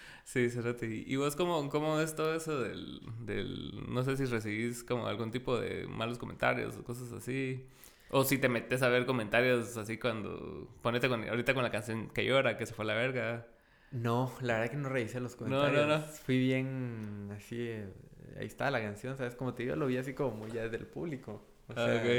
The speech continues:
Speaker 2: eso lo decide la gente, no lo decido yo si les gusta. Pero honestamente no he sentido mucho hate, que digamos, o sea, quizá vibras así como de,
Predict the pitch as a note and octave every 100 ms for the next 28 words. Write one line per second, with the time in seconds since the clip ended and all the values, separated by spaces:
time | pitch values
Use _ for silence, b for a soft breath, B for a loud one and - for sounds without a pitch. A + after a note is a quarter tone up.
0 | B2+ - D3 B2 G2 A2+ A2+ A2 A2+ A#2+
1 | A#2 G#2+ A2 G2+ G2+ A2 A2 A2 A2+ A#2
2 | G#2+ A2 A#2+ - B2 - B B B B
3 | B B2+ B B _ C#3+ C#3 C3 C3 B2+
4 | A#2+ - - - B2+ C3+ F3 B3+ B3+ A3
5 | F3+ F3+ D#3 E3 C#3+ C#3+ - C#3 B2+ C3+
6 | C3+ - - - C3 B2 B2+ C3+ C#3+ C3
7 | A#2+ G1+ G1+ A2+ A#2+ C3+ B2 - - -
8 | - - - -